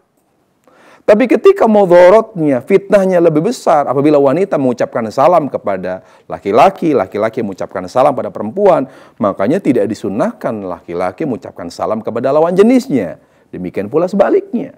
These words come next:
Kenapa? Sunnah maslahat kecil, fitnah syahwat masalah besar, makanya tidak disunnahkan mengucapkan salam. Ini contoh saja. Apalagi lebih jauh dari itu. Ya, chatting-chattingnya berhubungan, "Kamu udah kenal sunnah belum?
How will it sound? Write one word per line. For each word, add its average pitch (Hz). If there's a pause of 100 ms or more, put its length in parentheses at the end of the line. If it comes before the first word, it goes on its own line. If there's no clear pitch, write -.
Kenapa? 233 (320)
Sunnah 117
maslahat 110
kecil, 175 (400)
fitnah 143
syahwat 143
masalah 110
besar, 180
makanya 104
tidak 127
disunnahkan 196
mengucapkan 247
salam. 339 (560)
Ini 233
contoh 208
saja. 226 (320)
Apalagi 202 (160)
lebih 165
jauh 151
dari 170
itu. 185 (440)
Ya, -
chatting-chattingnya 151
berhubungan, 160
"Kamu 202
udah 175
kenal 185
sunnah 208
belum? 208